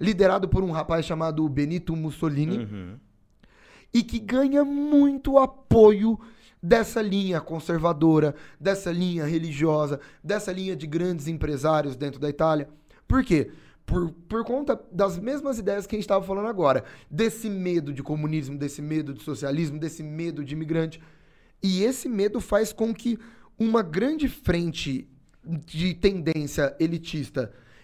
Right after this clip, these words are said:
Speaker 1: e conservadora dentro da Itália apoiasse Benito Mussolini. Em mil novecentos e vinte e dois, ele, aí entra uma discussão, viu? Eu queria saber até a sua opinião.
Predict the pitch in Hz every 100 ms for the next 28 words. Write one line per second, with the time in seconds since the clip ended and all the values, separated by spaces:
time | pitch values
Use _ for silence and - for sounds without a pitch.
0 | _ - 247 269 208 202 214 196 190 156
1 | 147 143 156 190 196 175 165 185 196 214
2 | 220 214 175 170 170 180 - 175 170 170
3 | 104 104 _ _ _ _ _ _ - 214
4 | 262 294 - 233 196 208 208 156 143 185
5 | 160 - - _ _ _ 175 190 196 170
6 | 151 156 226 277 285 262 240 - 233 233
7 | 214 220 180 226 240 240 220 233 269 277
8 | 240 180 135